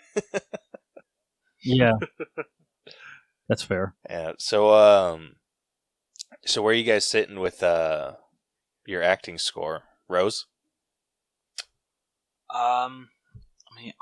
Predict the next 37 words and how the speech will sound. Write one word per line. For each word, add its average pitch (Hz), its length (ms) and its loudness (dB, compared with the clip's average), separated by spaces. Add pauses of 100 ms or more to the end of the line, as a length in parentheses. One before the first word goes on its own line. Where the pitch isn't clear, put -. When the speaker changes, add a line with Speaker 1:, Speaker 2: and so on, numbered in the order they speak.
Speaker 3:
honestly, 107 420 -6
I, 92 180 -4
I 107 360 -4
literally 104 420 -10
agree 104 220 -12
with 98 180 -12
everything 95 420 -12
you 95 120 -12
said. 95 340 -8 (200)
Um, 95 380 -8 (880)
uh, 104 320 2
what 101 380 -2
you 110 300 -10
had 117 220 0
to 110 80 -6
say 110 540 -2
about, 95 600 -4
I 98 120 -6
already 95 280 -10 (120)
freaking 95 320 -12
forgot 92 400 -10
her 92 120 -20
name, 92 340 -20
I 87 60 -16
feel 95 220 -14
like 87 160 -18
an 90 140 -20
Speaker 2:
Phoebe 135 200 6
Speaker 3:
asshole. 123 120 6
Speaker 2:
Waller? 135 360 6 (840)
Speaker 3:
Yes. 107 680 0 (540)
Um, 104 540 -2 (220)
I 110 160 -4
definitely 110 480 -4
agree 104 160 -12
with 98 160 -12
Caleb. 110 460 -6